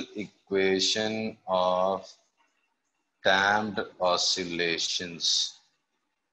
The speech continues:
ऐसा लिखा था। Relate करो, एक जैसे नहीं लग रहा है? हमेशा की तरह देखो, Q चार्ज है, यहाँ पे displacement है, Q time तो time है, Q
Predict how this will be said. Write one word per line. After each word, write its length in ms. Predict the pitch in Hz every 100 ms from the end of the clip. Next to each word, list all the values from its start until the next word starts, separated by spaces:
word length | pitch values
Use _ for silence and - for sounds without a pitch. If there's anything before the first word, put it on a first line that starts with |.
| _ _ _ _ _ _ _ _ _ _ _ _ _ _ - - _ _ 101
ऐसा 180 | 101
लिखा 220 | 95 92 90
था। 160 | 90 - _ _ _ _ _ 110
Relate 320 | 120 123 -
करो, 240 | 110 113 - -
एक 120 | 120
जैसे 240 | 110 123 131
नहीं 100 | 131
लग 120 | 127
रहा 120 | 131
है? 120 | 127 - - - _ _ _ _ 117
हमेशा 280 | 117 110 117
की 100 | 113
तरह 200 | 113 110
देखो, 120 | 110 -
Q 160 | 120 104 -
चार्ज 320 | 107 113 127
है, 80 | 120 - -
यहाँ 140 | 107 104
पे 120 | 107
displacement 600 | 101 110 104 90 101 98
है, 100 | 92 - _ _ _ _ _ _ _ -
Q 160 | 113 110 90 - - - 90 _ _
time 200 | 92 101 98
तो 100 | 101
time 320 | 104 101 104
है, 140 | 95 95 - -
Q 260 | 110 101